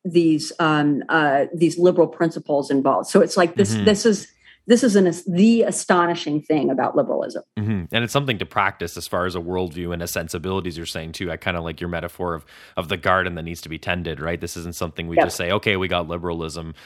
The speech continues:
Speaker 2: The sort of core liberal values and the way you're describing it is something that is,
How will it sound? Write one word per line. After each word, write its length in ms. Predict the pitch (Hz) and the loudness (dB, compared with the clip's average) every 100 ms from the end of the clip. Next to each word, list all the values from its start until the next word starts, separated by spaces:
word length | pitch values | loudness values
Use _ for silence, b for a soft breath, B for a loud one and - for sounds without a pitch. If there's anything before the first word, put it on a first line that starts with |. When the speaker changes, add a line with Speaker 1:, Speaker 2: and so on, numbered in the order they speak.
| b - | b -10
Speaker 2:
The 120 | - | -4
sort 220 | 208 208 | 0 0
of 80 | - | -2
core 380 | - 110 107 104 | -2 2 2 2
liberal 380 | 95 87 90 87 | 0 0 0 2
values 480 | 90 95 87 85 | 2 2 0 -4
and 100 | 90 | -4
the 60 | 87 | -4
way 160 | 90 87 | -4 -4
you're 100 | 80 | -6
describing 520 | 80 - 90 87 80 | -8 -2 0 0 -6
it 60 | |
is 80 | 82 | -8
something 300 | 87 82 85 | -8 -8 -8
that 240 | 82 78 80 | -6 -8 -10
is, 180 | 73 | -16